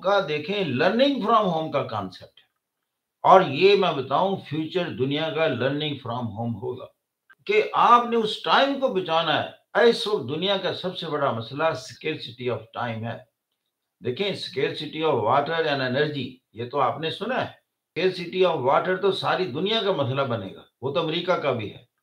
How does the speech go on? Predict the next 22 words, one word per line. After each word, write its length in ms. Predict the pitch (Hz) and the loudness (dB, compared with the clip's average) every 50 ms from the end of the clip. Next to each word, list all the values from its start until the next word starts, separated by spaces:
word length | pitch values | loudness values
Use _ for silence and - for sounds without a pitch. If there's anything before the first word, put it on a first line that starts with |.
| _ _ _ _ _ _ _ _ _ - | _ _ _ _ _ _ _ _ _ 0
लेकिन 340 | 120 147 151 165 202 208 | 0 0 2 2 0 0
scarcity 720 | - - - 113 127 190 214 208 208 190 196 190 190 202 190 | 0 -2 -4 -2 0 2 4 2 2 0 -2 -2 0 0 2
of 100 | 175 180 175 | 2 0 -2
energy 500 | 170 175 180 165 170 208 220 226 208 185 | -2 -2 -2 -2 -4 -4 -4 -4 -4 -2
तो 100 | 190 151 | -4 -4
सारी 340 | 123 - 156 175 196 233 226 | -2 0 2 2 4 2 2
थर्ड 280 | - 185 170 165 170 | 0 0 -2 0 -2
वर्ल्ड 200 | 175 175 175 - | -4 -4 -6 -2
का 80 | - 180 180 175 | 2 2 4 4
and 260 | 160 156 147 - - 147 | 2 0 -2 -6 -8 -8
particularly 500 | 143 - 196 196 196 208 202 190 196 185 - | -8 -6 -6 -2 0 2 2 4 2 2 2
पाकिस्तान 560 | 165 147 139 139 - - 139 131 131 127 120 | 2 0 0 0 -4 -4 -2 -2 -2 -2 -4
का 120 | - 113 | -6 -8
है। 220 | 98 90 80 - _ _ _ _ _ _ _ _ _ _ _ _ - - | -8 -10 -10 -14 _ _ _ _ _ _ _ _ _ _ _ _ 2 4
अब 160 | 202 240 233 | 6 6 6
मैं 180 | 214 202 190 - | 4 2 2 2
कहता 260 | 160 151 147 - 147 | 0 0 0 0 -2
हूं 140 | 151 160 160 | -4 -4 -4
scarcity 680 | - - - - - 147 147 - - 123 110 - 110 110 | -6 -10 -10 -6 -4 -4 -4 -4 -4 -8 -10 -10 -10 -10
of 160 | 104 95 - - - - | -10 -10 -12 -12 -8 -4
time, 240 | 143 156 143 - - - - _ _ _ - - _ _ _ _ _ _ _ _ _ _ _ _ _ _ _ - | -4 -2 -2 -4 -6 -12 -18 _ _ _ -20 -20 _ _ _ _ _ _ _ _ _ _ _ _ _ _ _ 2
तो 80 | 190 | 2